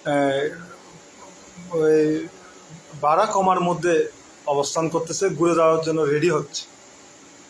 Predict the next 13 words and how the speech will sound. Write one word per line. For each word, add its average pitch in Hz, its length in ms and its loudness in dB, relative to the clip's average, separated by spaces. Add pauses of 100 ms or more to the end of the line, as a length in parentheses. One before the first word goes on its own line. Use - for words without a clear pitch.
(960)
আরে 151 200 0
ভাই, 175 320 2
আপনারা 143 300 -2
নিউজগুলো 170 440 -2
করার 160 220 0
সময় 170 240 -4
একটু 175 120 -8
চিন্তা 165 320 -4
করবেন 160 340 0
তো। 127 140 -8 (1800)
বাজারে 147 380 2
কখনো 175 300 -2
দেখছেন, 175 440 -2